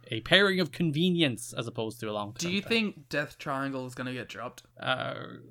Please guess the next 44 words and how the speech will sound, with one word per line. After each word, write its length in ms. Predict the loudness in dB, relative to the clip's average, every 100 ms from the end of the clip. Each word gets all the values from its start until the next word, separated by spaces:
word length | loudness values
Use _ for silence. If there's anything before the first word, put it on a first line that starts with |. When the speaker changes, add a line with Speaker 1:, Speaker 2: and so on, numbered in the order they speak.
| -10 0
Speaker 1:
I'm 120 | 4
gonna 120 | 6
say 140 | 6 6
no. 480 | 10 12 12 10 6
I 120 | 4
think 160 | 4 -2
when 100 | 6
Pac 240 | 6 8
comes 160 | 4 4
back, 220 | 4 4
Death 180 | 2 4
Triangle 320 | 2 4 2
will 80 | 2
still 160 | 2
be 80 | 2
a 60 | 4
th-, 80 |
I 80 | 4
hope 260 | 6 4 4
it's 100 | 0
still 200 | -2 -4
a 40 |
thing, 160 | -4 -6
'cause 100 | 0
I 80 | 4
want 180 | 4 2
the 80 |
trios 340 | 0 0 0 -2
matches. 420 | -8 -12 -14 -18 -20 _
Speaker 2:
I 60 | -6
saw 140 | 0
a 60 | 0
thing 180 | 0 -4
today 340 | 0 2 2
that 240 | 2 -2 -2
apparently 400 | -8 -6 -4 -4
Tony 240 | -6 -8
Khan 320 | -6 -6 -6 -4
mentioned 360 | -6 -8 -8
doing 300 | -6 -6 -6
a 60 | -8
trios 340 | -8 -6 -6
tournament 380 | -8 -8 -6 -6
eventually. 420 | -8 -8 -10 -10